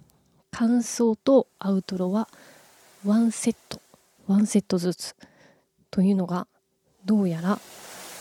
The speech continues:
決まっているんだそうです。知らなかった。これをもう少し早く勉強しておけば、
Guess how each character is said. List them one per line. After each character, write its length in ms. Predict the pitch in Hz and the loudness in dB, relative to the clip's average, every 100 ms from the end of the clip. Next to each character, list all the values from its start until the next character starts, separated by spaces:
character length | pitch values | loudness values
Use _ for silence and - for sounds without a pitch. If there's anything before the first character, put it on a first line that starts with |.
| - - | -20 -18
決 160 | - 185 | -10 -6
ま 160 | 185 | -4
っ 40 | 208 - - | -4 -8 -18
て 100 | - | -8
い 100 | 190 185 | -4 -2
る 80 | 196 | -2
ん 80 | 160 | -4
だ 100 | 160 | -8
そ 180 | 185 | -10
う 20 | 180 | -10
で 80 | |
す。 240 | - - - _ _ _ _ _ _ _ _ _ _ _ _ _ _ _ | -12 -14 -16 _ _ _ _ _ _ _ _ _ _ _ _ _ _ _
知 400 | - - - 226 | -16 -10 -8 -8
ら 100 | 202 | -8
な 120 | 202 | -12
か 160 | 208 233 | -12 -12
っ 40 | - - | -14 -12
た。 100 | 240 247 254 262 254 - - _ _ _ _ _ _ _ _ _ _ | -10 -8 -8 -8 -10 -12 -18 _ _ _ _ _ _ _ _ _ _
こ 160 | - 233 | -14 -4
れ 160 | 220 226 | 0 0
を 40 | |
も 300 | 240 233 240 | 2 2 2
う 60 | 254 | 0
少 260 | - - | -4 -2
し 140 | 269 - | -2 -2
早 300 | - 226 240 | -6 -4 -4
く 120 | 202 | -4
勉 220 | 202 220 | -2 -2
強 240 | 220 233 240 | -2 0 0
し 100 | - | 0
て 80 | 240 | -4
お 80 | |
け 160 | 233 262 | -2 0
ば、 280 | 233 - | 0 -2